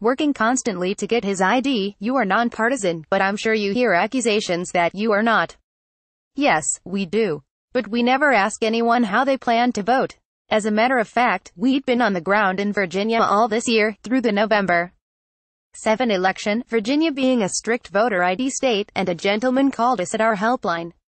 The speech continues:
He said, "You know, I'm a Republican, and I voted for Trump," and I said, "Well, that doesn't matter. If you want to vote, we want to make sure that you're going to be able to vote.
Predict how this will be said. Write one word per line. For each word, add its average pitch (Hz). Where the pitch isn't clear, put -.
He 311
said, 185
"You 277
know, 233
I'm 196
a 190
Republican, 190
and 180
I 175
voted 190
for 196
Trump," 220
and 240
I 226
said, 196
"Well, 254
that 247
doesn't 302
matter. 226
If 233
you 311
want 311
to 208
vote, 196
we 240
want 185
to -
make 277
sure 233
that 226
you're 208
going 214
to 202
be 196
able 214
to 190
vote. 170